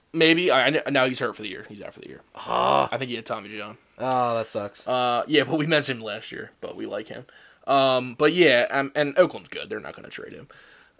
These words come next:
Speaker 1: Um, I don't know. I mean, just, you, you don't have to go nuts. Like I said, just, you know, you know, try maybe get, like, a third or fourth from a bad team who's a lefty. Maybe, maybe he's on a, like, a, on a aspiring contract. Um, you know, g-, try to get him for cheap,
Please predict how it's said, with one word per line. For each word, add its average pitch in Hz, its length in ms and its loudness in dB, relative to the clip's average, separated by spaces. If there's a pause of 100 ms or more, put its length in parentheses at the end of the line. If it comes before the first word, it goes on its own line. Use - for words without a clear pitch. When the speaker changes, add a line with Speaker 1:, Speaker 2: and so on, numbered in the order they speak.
Speaker 1:
Um, 113 420 -2 (1000)
I 190 80 8
don't 247 100 8
know. 202 180 12
I 143 120 6
mean, 165 240 4
just, 175 360 0
you, 185 120 -2
you 165 160 -2
don't 208 80 4
have 226 80 2
to 214 60 -4
go 202 100 6
nuts. 185 260 6
Like 151 100 4
I 160 60 4
said, 127 460 0
just, 131 180 -6
you 151 80 0
know, 131 60 0
you 135 100 0
know, 127 80 0
try 156 560 8 (240)
maybe 147 360 0
get, 139 220 2
like, 135 120 0
a - 40 -4
third - 720 2
or 139 60 2
fourth 143 260 2
from 143 140 -4
a 127 40 -4
bad 135 280 4
team 135 260 -6
who's 131 140 -6
a - 20 -4
lefty. 131 380 0
Maybe, 131 440 -2 (320)
maybe 127 200 -2
he's 127 100 -6
on 123 140 -2
a, - 40 -4
like, 117 140 -6
a, 110 300 0 (140)
on 113 300 -4
a 110 320 -10
aspiring 127 440 2
contract. 123 720 0 (520)
Um, 110 400 -6
you 123 60 -6
know, 120 140 -2 (100)
g-, - 120 -10
try 135 180 4
to 127 80 2
get 127 100 2
him 135 100 -2
for 131 140 -8
cheap, 131 420 -2